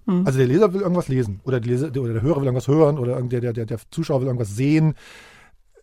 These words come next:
Speaker 2: Wie das, wie die Industrie dahinter ist, also wie sozusagen der Weg dazu, ist ja dem Nutzer völlig egal, ne?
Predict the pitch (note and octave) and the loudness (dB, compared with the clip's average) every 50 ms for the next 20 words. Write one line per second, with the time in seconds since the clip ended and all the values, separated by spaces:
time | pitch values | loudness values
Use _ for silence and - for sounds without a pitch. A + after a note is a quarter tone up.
0 | _ _ - A#2+ G2 A2+ C#3+ F3 F3+ D3+ - D#3+ D3 C#3 - - - - - _ | _ _ -10 -6 -4 -4 -2 -2 -4 0 2 4 4 4 2 -4 -18 -20 -20 _
1 | _ _ _ _ _ _ _ _ _ _ _ _ _ _ _ - B2 C3+ C3 D#3+ | _ _ _ _ _ _ _ _ _ _ _ _ _ _ _ -6 -4 -2 0 2
2 | C3+ C3 A#2+ - F#3+ G#3+ C4 C#4 C4 A3+ C#3+ A#2 - C3+ B2+ A#2+ D3 C#3+ C#3+ C3+ | 2 2 2 0 -2 -2 -2 -2 -2 -4 -4 -4 -4 -4 -2 -2 -2 -2 -2 0
3 | - C3+ C3+ A#2+ A#2 A2 A#2 F3+ A3 - C4+ G#3 - F#3+ D3 B2 B2+ A2 G#2 C3 | 0 0 0 0 0 0 0 -2 -2 -4 -6 -6 -4 -4 -4 -6 -6 -2 -2 0
4 | A2+ A#2+ A2+ G#2+ A#2 D3 - A3+ G#3 - - G3+ G#3 - F3+ F3 D#3 F3+ D#3 D3 | 0 0 0 0 0 0 0 0 0 0 0 -4 -4 -4 -6 -8 -8 -8 -8 -10
5 | A2 F#2+ G2 A2+ D#3+ E3+ | -10 -10 -10 -10 -10 -12